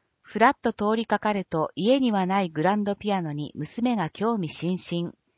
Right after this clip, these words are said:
親もほっとできる遊び場があるのは嬉しいと話しました。他の話題はこちらでチェック。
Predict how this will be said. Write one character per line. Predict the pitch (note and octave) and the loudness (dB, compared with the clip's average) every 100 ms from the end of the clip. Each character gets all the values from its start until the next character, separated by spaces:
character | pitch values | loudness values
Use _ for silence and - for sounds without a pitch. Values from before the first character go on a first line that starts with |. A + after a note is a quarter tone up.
| _ _ _ - | _ _ _ -2
親 | F#3+ A#3+ B3+ | 2 4 6
も | G#3 | 4
ほ | F3 | 0
っ | F#3 | -2
と | A#3+ | 0
で | B3+ C4+ | 2 2
き | C#4 | 2
る | C4 - | 2 2
遊 | E3 G#3+ | 0 -2
び | A#3 | 0
場 | A#3 A#3+ | 4 4
が | A#3 A#3 | 4 2
あ | |
る | A#3+ | 0
の | G3+ F3+ | -2 -2
は | D#3 C#3 - | 0 0 -2
嬉 | D3+ F#3 - | -4 -2 -2
し | G3 E3 | -4 -4
い | - _ - | -6 _ -6
と | B3+ | -6
話 | A#3 F#3+ F#3 | -4 -2 -2
し | - | -2
ま | F3+ | -4
し | F3+ - | -4 -2
た。 | D3+ - _ _ _ _ _ _ _ _ _ _ _ _ _ _ _ _ _ _ _ _ _ _ _ _ _ _ _ | -2 -2 _ _ _ _ _ _ _ _ _ _ _ _ _ _ _ _ _ _ _ _ _ _ _ _ _ _ _
他 | F#3+ - C4 | -4 2 4
の | C4+ C4 | 6 6
話 | B3 | 6
題 | A#3+ A#3+ | 6 4
は | A3+ A3+ | 4 2
こ | F3 | -2
ち | - C4 | -4 2
ら | C#4+ | 4
で | C#4 | 4
チ | - C4 | 0 -4
ェ | |
ッ | _ | _
ク。 | - F3+ | -6 -6